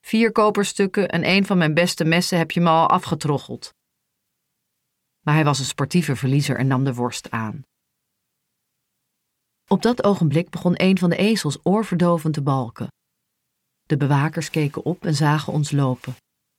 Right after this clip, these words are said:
Ze sprongen overeind en een van hen veegde de kaarten haastig van de bierton, alsof we ze op iets onfatsoenlijks hadden betrapt. Maar ik wist waarom ze zich schaamden.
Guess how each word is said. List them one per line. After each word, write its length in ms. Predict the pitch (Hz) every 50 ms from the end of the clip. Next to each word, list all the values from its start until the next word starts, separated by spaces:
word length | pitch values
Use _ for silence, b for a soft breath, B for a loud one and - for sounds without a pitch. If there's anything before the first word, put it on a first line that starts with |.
| _ _ _
Ze 140 | - - 147
sprongen 440 | 143 - - - 226 233 233 214 -
overeind 580 | 156 151 143 151 143 139 139 147 175 190 -
en 200 | - 165 170 -
een 160 | - 214 240 233
van 140 | - 190
hen 220 | 170 160 165 180 185
veegde 380 | - - 170 185 190 - -
de 80 | 156 160
kaarten 420 | 151 - 170 180 196 190 - 160
haastig 420 | 135 147 170 196 202 - - 156 -
van 100 | - 156
de 80 | 147
bierton, 540 | 135 175 180 185 165 151 - 139 147 185 202 _ _ _ _ _ _ _ _ _
alsof 260 | - 160 - 185 180 165
we 120 | 165 160
ze 140 | 143 160 -
op 160 | - 156 -
iets 160 | - - -
onfatsoenlijks 720 | - 180 180 - - 147 - - 214 220 214 185 139 - -
hadden 200 | 139 131 131 113
betrapt. 560 | 120 - - 135 131 110 - - - - _ _ _ _ _ _ _ _ _ _ _ _ _ _ _
Maar 240 | - 123 117 117 -
ik 120 | 127 123
wist 220 | 147 156 151 -
waarom 280 | - 143 135 135 135 131
ze 120 | - -
zich 220 | 123 139 135 120 -
schaamden. 580 | - - 151 139 127 123 123 123 120 127 127